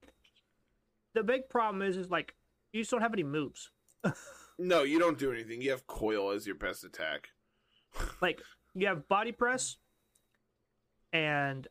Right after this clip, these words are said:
Speaker 1: Iron Defense and Helping Hand, but
Speaker 2: Which, like, Iron Defense off a, like, uninvested one forty-five defense is already by itself good.
Speaker 1: It's just, it's just, like, you really kinda wanna, like,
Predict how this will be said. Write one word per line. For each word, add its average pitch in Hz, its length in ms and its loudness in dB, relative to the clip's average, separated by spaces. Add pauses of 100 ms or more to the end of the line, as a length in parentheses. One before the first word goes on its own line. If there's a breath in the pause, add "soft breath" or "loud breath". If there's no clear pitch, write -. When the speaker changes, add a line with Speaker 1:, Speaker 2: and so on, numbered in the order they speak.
Speaker 1:
Iron 214 260 2
Defense 233 480 0
and 147 100 -6
Helping 220 420 0
Hand, 226 480 0
but 160 320 2 (500)
Speaker 2:
Which, 139 140 -8
like, 139 220 0
Iron 208 200 2
Defense 262 260 -2
off 170 180 2
a, 135 260 0 (380)
like, 113 180 -4 (140)
uninvested 123 640 -2
one 107 280 -6
forty-five 104 520 -4
defense 85 400 -14
is 76 200 -16 (280)
already 110 320 0
by 95 200 -2
itself 85 360 -8
good. 65 280 -8 (760)
Speaker 1:
It's 175 80 -12
just, 208 300 -10
it's - 180 -8
just, 214 240 -4
like, 180 300 -2 (1040)
you 196 100 -4
really 240 340 2
kinda 220 300 2
wanna, 175 320 2
like, 156 300 -2